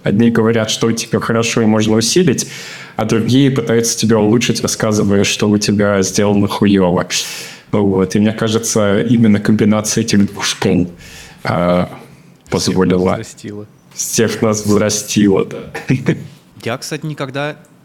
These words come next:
Speaker 2: не то чтобы я когда-то выкладывал куда-то какие-то работы особо, ну вот так, чтобы у меня даже Биханса, по-моему, нету. А, поэтому мимо меня это прошло,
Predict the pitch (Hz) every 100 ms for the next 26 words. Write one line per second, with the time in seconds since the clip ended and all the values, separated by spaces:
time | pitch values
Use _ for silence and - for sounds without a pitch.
0 | - 117 - 120 - 107 98 104 104 95
1 | 98 98 101 98 95 95 98 92 - 101
2 | 98 95 95 95 120 156 135 113 - -
3 | 98 85 92 _ 120 110 101 101 - -
4 | 90 95 90 87 90 98 95 95 - 110
5 | 101 - 95 95 92 92 92 - 110 -
6 | - - _ _ - 104 98 98 98 98
7 | 98 98 98 98 - - 101 - 101 104
8 | 110 107 104 110 110 104 98 98 101 110
9 | 113 170